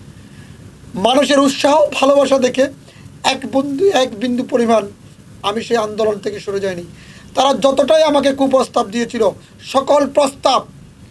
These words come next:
সততার মাধ্যমে আমি প্রত্যাখ্যান করেছি। কারণ এই স্বৈরাচারী আওয়ামী লীগের সাথে কোনো প্রকার আমার আপোষ হবে না।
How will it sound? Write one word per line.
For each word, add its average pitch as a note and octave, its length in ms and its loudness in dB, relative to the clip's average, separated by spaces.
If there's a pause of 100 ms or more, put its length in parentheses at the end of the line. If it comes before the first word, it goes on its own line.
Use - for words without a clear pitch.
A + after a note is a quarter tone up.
(300)
সততার C#4+ 500 0
মাধ্যমে C#4 520 0 (380)
আমি B3 180 0
প্রত্যাখ্যান C#4 640 -2
করেছি। B3 400 -2 (680)
কারণ C4+ 220 2
এই D4 140 2
স্বৈরাচারী D#4+ 680 0
আওয়ামী C#4 260 0
লীগের C4+ 180 -4
সাথে A#3+ 380 -8 (340)
কোনো E4+ 260 2 (120)
প্রকার C#4+ 260 0
আমার B3+ 180 -2
আপোষ A#3+ 320 -6
হবে A3+ 220 -6
না। G3 180 -4